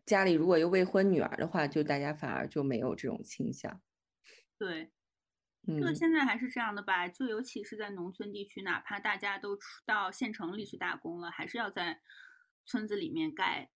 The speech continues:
Speaker 2: 盖一个房子。就是这件事情对男，对农村男性在婚恋市场上的竞争力影响还挺大的。因为我当时，我以，之前在做研究的时候有采访过这样一个男生，然后他就说，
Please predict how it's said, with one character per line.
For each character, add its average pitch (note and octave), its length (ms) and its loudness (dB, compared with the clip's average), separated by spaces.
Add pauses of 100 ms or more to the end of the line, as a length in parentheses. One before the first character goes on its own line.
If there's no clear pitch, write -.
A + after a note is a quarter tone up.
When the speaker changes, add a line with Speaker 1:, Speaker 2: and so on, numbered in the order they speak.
Speaker 2:
盖 F3+ 200 0
一 E3 40 -6
个 E3 80 -10
房 - 420 -10
子。 - 280 -16 (160)
就 A3+ 140 -6
是 A3+ 60 -6
这 C#4+ 100 -2
件 B3+ 160 2
事 B3+ 160 -2
情 F3 420 -4 (540)
对 G3+ 360 -2
男， E3 280 0 (180)
对 G#3+ 180 0
农 F#3+ 220 -4
村 C4+ 240 2
男 F3 220 0
性 G#3 320 -8
在 F#3 160 -4
婚 A3 180 -6
恋 A3+ 160 -6
市 - 140 -8
场 - 240 -6
上 G3+ 100 -10
的 F3+ 80 -8
竞 G#3 220 -8
争 G3+ 180 -8
力 G#3 180 -6
影 F3 200 -2
响 - 180 -6
还 F3 160 -6
挺 - 300 -14
大 - 340 -6
的。 - 140 -20
因 F#3+ 180 -8
为 F#3 140 -8
我 D#3 80 -4
当 F3 220 -2
时， - 260 -12
我 F#3 120 -4
以， G3+ 100 -6
之 - 320 -12
前 E3 360 -4 (840)
在 F#3 180 -2
做 G3 180 -4
研 E3 160 0
究 F3+ 120 -8
的 F#3 100 -10
时 F3 100 -12
候 E3 100 -6
有 D3+ 100 -6
采 - 180 -10
访 - 220 -10
过 E3+ 100 -8
这 - 100 -8
样 D3+ 160 -6
一 F2+ 60 -10
个 - 120 -12
男 - 260 -12
生， - 260 -14
然 C3 100 -6
后 E3 120 -8
他 F3 180 -6
就 F3 180 -4
说， D#3+ 440 -8